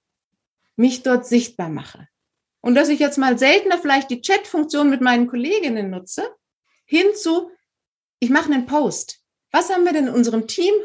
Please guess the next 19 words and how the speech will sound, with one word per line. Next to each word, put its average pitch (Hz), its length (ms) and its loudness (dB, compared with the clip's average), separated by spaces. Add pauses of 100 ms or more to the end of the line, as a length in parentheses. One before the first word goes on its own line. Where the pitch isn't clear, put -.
heute 262 320 0
gemacht? 196 340 -4
Was 240 160 0
war 254 120 2
unser 240 220 2
Learning? 240 640 2 (360)
Was 269 160 -6
hat 320 220 -2
gut 339 180 -2
funktioniert? 185 800 -8 (400)
In 294 140 2
Storytelling 320 800 0
gehen 262 360 -2 (220)
und 233 240 2
rausgehen, 240 580 2
dass 214 200 0
du 220 80 -6 (100)
im 392 260 0
Unternehmen 285 880 0